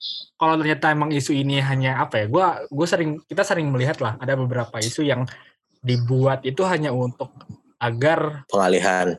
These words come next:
Speaker 1: Bet-, ya, pertama pengalihan, kedua hanya ingin biar top of mind aja dan jadi populer.
Speaker 2: Ah, I see, benar. Hah,
Speaker 1: Ya kan?
Speaker 2: ya, ya, ya.
Speaker 1: Jadi populer
Speaker 2: Ya, ya.
Speaker 1: dulu, sambil nanti mungkin ad-,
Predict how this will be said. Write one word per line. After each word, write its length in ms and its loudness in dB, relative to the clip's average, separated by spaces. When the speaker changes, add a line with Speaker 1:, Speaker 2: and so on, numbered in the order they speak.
Speaker 1:
Bet-, 280 -8
ya, 240 2
pertama 340 0
pengalihan, 420 0
kedua 440 2
hanya 200 -2
ingin 360 -2
biar 240 2
top 240 -2
of 160 -4
mind 160 0
aja 240 0
dan 240 -2
jadi 160 -2
populer. 320 0
Speaker 2:
Ah, 240 4
I 80 0
see, 240 2
benar. 400 0
Hah, 240 2
Speaker 1:
Ya 120 -4
kan? 120 0
Speaker 2:
ya, 100 4
ya, 220 2
ya. 240 -2
Speaker 1:
Jadi 120 -2
populer 460 0
Speaker 2:
Ya, 200 2
ya. 160 2
Speaker 1:
dulu, 260 -6
sambil 420 0
nanti 240 2
mungkin 300 -2
ad-, 260 -4